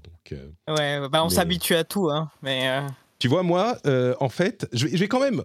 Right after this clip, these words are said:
Speaker 1: remercier les patriotes avant de, euh, me lancer. Je voudrais remercier les gens qui soutiennent l'émission. F Martelet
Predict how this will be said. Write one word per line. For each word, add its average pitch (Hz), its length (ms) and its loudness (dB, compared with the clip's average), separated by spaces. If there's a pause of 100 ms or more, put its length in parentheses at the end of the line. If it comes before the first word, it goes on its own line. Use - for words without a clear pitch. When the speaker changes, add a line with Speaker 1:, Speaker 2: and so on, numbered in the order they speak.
Speaker 1:
remercier 185 560 0
les 151 120 0
patriotes 135 600 0
avant 117 340 2
de, 101 400 0
euh, 92 280 0
me 95 100 0
lancer. 107 460 0 (240)
Je 113 60 -2
voudrais 117 200 2
remercier 180 400 -2
les 143 140 2
gens 135 120 0
qui 123 140 -6
soutiennent 127 380 -2
l'émission. 117 500 0 (340)
F 226 220 -2
Martelet 175 680 0